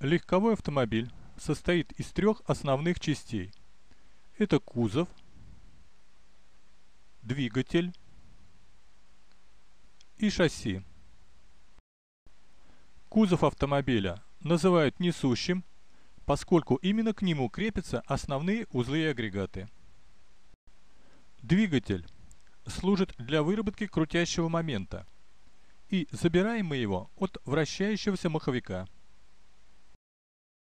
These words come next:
Шасси автомобиля состоит из агрегатов трансмиссии, ходовой части и механизмов управления.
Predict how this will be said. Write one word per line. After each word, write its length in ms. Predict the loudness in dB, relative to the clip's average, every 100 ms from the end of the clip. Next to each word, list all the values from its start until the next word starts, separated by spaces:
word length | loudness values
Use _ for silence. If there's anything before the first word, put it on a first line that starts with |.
| _ -18 -16 -14 -14 -16 -16 -18 -16 -18 -18 -12
Шасси 380 | 4 6 6 4
автомобиля 600 | 4 4 4 4 4 4
состоит 600 | 4 4 2 4 2 -2 -10 -14 -16 -16 -16 -4
из 240 | 0 0 0
агрегатов 640 | 0 4 4 4 4 2 4
трансмиссии, 800 | 4 4 2 0 0 0 0 -2 -8 -18 -18 -18 -18 -18 -18 -18 -18 -20 -20 -18
ходовой 500 | -2 4 6 6 4
части 600 | 2 2 2 0 -4 -4 -6 -18 -18 -18 -18 -16 -14 -14 -14 -16 -16 -16 -14 -8 0
и 220 | 0 2
механизмов 680 | -2 0 2 2 2 2 4
управления. 600 | 4 4 4 0 -4